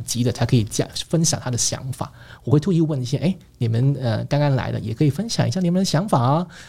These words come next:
呃，就算你的想法不成熟没关系的，我们也想听一下。”啊，当然呢，可能他们八分之八十趴以上的想法可能还是一个非常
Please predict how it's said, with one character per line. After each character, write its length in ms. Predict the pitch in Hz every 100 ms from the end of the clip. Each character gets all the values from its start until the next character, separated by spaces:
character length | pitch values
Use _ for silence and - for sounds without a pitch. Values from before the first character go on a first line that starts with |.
| - -
呃， 120 | 123
就 160 | 165 180
算 320 | 220 175 131 117 123 - -
你 80 | 135
的 60 | 135
想 160 | 147
法 80 | 160
不 120 | 160
成 200 | - 135
熟 160 | 127 135
没 140 | 123
关 240 | 117 135 139
系 240 | 139 156
的， 140 | 123 -
我 80 | 95
们 100 | 135
也 60 |
想 180 | 131 -
听 200 | - 139
一 100 | 117
下。” 280 | 107 - 120 - - -
啊， 160 | - 113
当 140 | 160 214
然 100 | 208
呢， 100 | 190
可 100 | 143
能 140 | 123
他 140 | 147 180
们 100 | 180
八 140 | 185
分 140 | 185 190
之 120 | 185
八 220 | - 269
十 180 | 247 165
趴 160 | 151 156
以 80 |
上 120 | 123 143
的 100 | 117
想 240 | 127 170
法 140 | 131
可 100 | -
能 100 | 113
还 140 | 117 113
是 160 | -
一 60 | 151
个 100 | 135
非 240 | - 196 208
常 280 | - 101